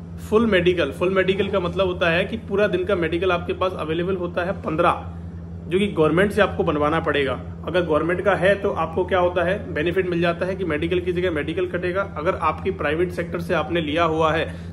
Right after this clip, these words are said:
तो private सेक्टर के अंदर क्या होता है कि आपकी अर्न leave कट जाती हैं, इसीलिए आपको कभी भी medical बनवाने की जब कोशिश, अ, ज़रूरत पड़े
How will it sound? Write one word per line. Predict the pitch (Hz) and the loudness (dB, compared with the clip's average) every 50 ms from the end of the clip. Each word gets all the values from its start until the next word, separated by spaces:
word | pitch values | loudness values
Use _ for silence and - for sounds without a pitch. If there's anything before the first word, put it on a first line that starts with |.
| - - | -4 -4
तो | 170 | 0
private | 165 156 151 180 190 | 2 4 4 4 4
सेक्टर | 180 - 185 165 - - | 2 0 -4 -2 -2 -4
के | 196 175 - 196 | -6 0 0 0
अंदर | - - - 160 160 180 180 | 0 0 -4 -2 0 0 0
क्या | 180 190 185 | 2 2 2
होता | 175 175 175 170 175 156 | 2 2 2 2 2 2
है | 147 156 170 165 - - - - - - - | 2 0 -2 -4 -8 -10 -12 -12 -12 -10 -6
कि | 196 196 190 170 | -6 -6 -2 2
आपकी | 156 156 170 170 - 196 196 - - - - - 190 | 2 2 2 2 -2 -4 -4 -4 -6 -10 -8 -2 0
अर्न | 190 208 214 208 | 0 2 2 2
leave | 180 180 190 196 190 196 | 2 2 2 0 0 -4
कट | 190 175 175 | -2 -2 0
जाती | 160 147 139 - - 151 | -2 -2 -2 -2 -4 -6
हैं, | 139 151 151 131 - - - - - - - - - - | -4 -4 -4 -4 -4 -8 -12 -12 -14 -14 -14 -12 -8 -6
इसीलिए | 170 - 220 214 208 214 | -2 0 0 2 4 2
आपको | 220 214 - 226 226 - 208 | 2 2 2 0 0 0 -2
कभी | 190 190 185 175 170 196 | -2 -2 -2 -2 -2 -2
भी | 196 208 | -2 0
medical | 185 156 147 - 160 170 190 185 | 0 0 0 0 0 2 2 2
बनवाने | 165 160 160 160 165 170 180 175 | 2 0 0 0 0 0 0 -2
की | 175 190 | -2 -2
जब | 170 185 170 - | -4 -4 -2 -2
कोशिश, | 160 147 - 196 180 - - | -4 -2 -2 -4 -6 -6 -6
अ, | - - - 165 156 156 151 151 147 143 139 135 - - - - - - - - | -4 -2 0 0 2 2 2 2 2 0 0 -2 -4 -6 -8 -10 -10 -10 -10 -2
ज़रूरत | - 160 175 202 196 - - | 0 2 2 2 2 4 4
पड़े | 185 185 185 | 6 6 6